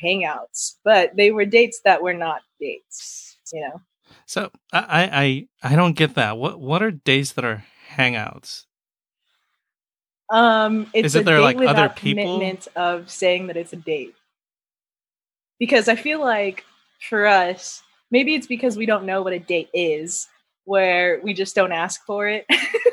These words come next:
Speaker 1: <laughs> I don't know. Tony, can you say something from the male perspective? I feel like we never get asked on dates because there are so many, like, expectations to what they should be, uh, and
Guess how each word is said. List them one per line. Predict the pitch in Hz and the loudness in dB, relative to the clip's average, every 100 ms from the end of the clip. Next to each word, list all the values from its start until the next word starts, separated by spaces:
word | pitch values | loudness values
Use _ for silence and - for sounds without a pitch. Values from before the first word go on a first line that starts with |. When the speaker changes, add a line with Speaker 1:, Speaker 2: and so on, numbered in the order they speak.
| - | 2
Speaker 1:
<laughs> | 466 - - - - | -2 -4 -12 -14 -2
I | 202 | 2
don't | 226 285 | 4 4
know. | 202 185 254 - _ - | 4 2 0 -6 _ -2
Tony, | 226 247 269 | 0 0 -2
can | 240 214 | -4 -4
you | |
say | 240 240 | 0 0
something | 262 233 240 254 | -2 0 0 0
from | 233 | -4
the | 202 | -4
male | 190 196 | 0 0
perspective? | 220 233 - 247 240 294 285 _ _ _ - | 0 -4 -2 -4 -2 -6 -6 _ _ _ -2
I | 254 | 0
feel | 269 311 311 | 0 -2 2
like | 262 226 | 2 2
we | 233 | 2
never | 220 208 240 | 2 4 4
get | 233 - | 2 4
asked | 175 208 - | 2 2 -2
on | 190 | -2
dates | 185 170 175 | -2 -4 -4
because | - 185 196 180 | -12 -6 -6 -2
there | 175 170 | -2 -4
are | |
so | - - 185 | -2 0 2
many, | 185 185 185 185 | 2 -2 -2 -4
like, | 175 160 156 160 _ _ _ _ _ _ _ _ _ _ _ _ _ _ _ - | -4 -4 -4 -8 _ _ _ _ _ _ _ _ _ _ _ _ _ _ _ -2
expectations | 190 196 - 220 185 - 185 185 - 196 202 214 - | -2 -2 -2 0 0 0 0 0 0 -2 -2 -4 -2
to | 208 | -2
what | 185 175 165 175 | 2 2 2 0
they | 170 170 | 0 0
should | - 180 170 165 | -2 -2 -4 -4
be, | 180 175 202 208 _ _ _ - | -4 -2 -4 -8 _ _ _ -4
uh, | 175 180 170 165 165 160 165 156 - | 2 4 4 4 2 2 0 -4 -4
and | 185 180 170 170 175 165 | 2 4 4 2 -2 -10